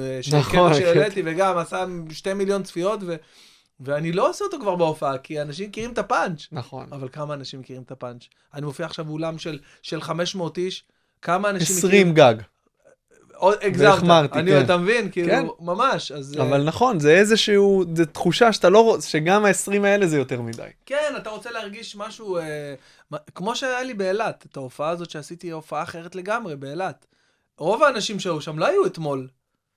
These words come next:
Speaker 1: אתה מבין? אז למה
Speaker 2: כן,
Speaker 1: שתעשה הופעה?
Speaker 2: נכון, נכון.
Speaker 1: אחד-,
Speaker 2: זה
Speaker 1: התחלתי
Speaker 2: היה
Speaker 1: לעשות,
Speaker 2: בשביל עצמך
Speaker 1: התחלתי
Speaker 2: הכל.
Speaker 1: לעשות פליי, לשים בדיוק
Speaker 2: נכון.
Speaker 1: את אותה הופעה גם לרוץ בזה, אבל זה, זה ריגש אותי וזה נתן לי, נהניתי מההופעה, מההופעה השנייה פי עשר, וגם, אתה יודע, בשביל עצמי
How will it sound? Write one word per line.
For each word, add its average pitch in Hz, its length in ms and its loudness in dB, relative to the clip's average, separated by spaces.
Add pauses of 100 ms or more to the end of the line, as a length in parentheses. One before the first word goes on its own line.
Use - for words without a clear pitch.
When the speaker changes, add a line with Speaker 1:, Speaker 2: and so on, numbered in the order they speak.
(220)
Speaker 1:
אתה - 140 -4
מבין? 170 220 -2
אז 135 140 -4
למה 160 160 4
Speaker 2:
כן, 180 120 8
Speaker 1:
שתעשה 330 220 2
הופעה? 190 300 6
Speaker 2:
נכון, - 80 0
נכון. 302 300 2
Speaker 1:
אחד-, 156 180 -12
Speaker 2:
זה 147 80 4
Speaker 1:
התחלתי 160 60 10
Speaker 2:
היה 180 100 6
Speaker 1:
לעשות, 214 220 0
Speaker 2:
בשביל 233 180 0
עצמך 226 280 -2
Speaker 1:
התחלתי 233 380 4
Speaker 2:
הכל. 240 100 8
Speaker 1:
לעשות 254 160 -2
פליי, 269 380 0
לשים 262 280 -8
בדיוק 277 160 -2
Speaker 2:
נכון. 277 160 -8
Speaker 1:
את 277 60 -10
אותה 269 140 -6
הופעה 254 380 -2
גם 233 180 -8
לרוץ 220 300 -8
בזה, 208 280 -4
אבל 147 240 -6
זה, 143 140 -14 (380)
זה 139 180 -10
ריגש 151 440 -4
אותי 196 260 -10
וזה 139 220 -10
נתן 170 320 -4
לי, 185 160 -6 (420)
נהניתי 160 440 -6
מההופעה, 170 400 -6 (100)
מההופעה 147 380 -6
השנייה 180 300 -10
פי 185 280 -14
עשר, 202 400 -6
וגם, 139 300 -6 (1000)
אתה - 120 -18
יודע, 190 160 -2
בשביל 131 340 -8
עצמי 185 440 -10